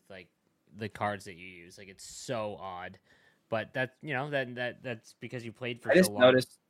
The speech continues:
Speaker 2: I just noticed, like, this week, Makar especially started to feel more, like, weak,
Speaker 1: Dude,
Speaker 2: I guess.
Speaker 1: I don't
Speaker 2: think
Speaker 1: know if it's
Speaker 2: that
Speaker 1: 'cause everyone's using Unstoppable
Speaker 2: everyone's getting
Speaker 1: Force.
Speaker 2: team builders,
Speaker 1: Yeah,
Speaker 2: everyone's
Speaker 1: like
Speaker 2: getting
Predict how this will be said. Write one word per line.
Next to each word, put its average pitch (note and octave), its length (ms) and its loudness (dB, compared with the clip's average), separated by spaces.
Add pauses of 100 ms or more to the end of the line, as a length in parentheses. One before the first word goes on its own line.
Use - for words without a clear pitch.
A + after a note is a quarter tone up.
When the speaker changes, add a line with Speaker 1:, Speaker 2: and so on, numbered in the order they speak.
(160)
Speaker 2:
I A#2+ 60 6
just D#3 160 6
noticed, C3 160 6
like, A2 100 4
this A2+ 160 2
week, G#2+ 220 4
Makar G#2 400 6
especially G2+ 460 4
started G#2 280 4
to G#2 60 -2
feel G#2 320 4
more, G2+ 560 0 (540)
like, G2+ 240 2 (100)
weak, A2 140 2 (100)
Speaker 1:
Dude, B2 60 2
Speaker 2:
I F2+ 100 2
guess. F2+ 220 2 (120)
Speaker 1:
I - 120 4
don't F3+ 200 6
Speaker 2:
think F3+ 120 10
Speaker 1:
know - 40 12
if F#3 60 0
it's E3+ 140 -4
Speaker 2:
that - 60 -2
Speaker 1:
'cause D3 180 6
everyone's D3+ 340 0
using C3+ 180 -4
Unstoppable B2 340 8
Speaker 2:
everyone's C#3 200 8
getting C3 220 8
Speaker 1:
Force. A#2+ 80 -2
Speaker 2:
team C#3+ 240 8
builders, C#3+ 560 12
Speaker 1:
Yeah, B2 100 6
Speaker 2:
everyone's A2 260 6
Speaker 1:
like G#2 180 -2
Speaker 2:
getting A#2+ 460 4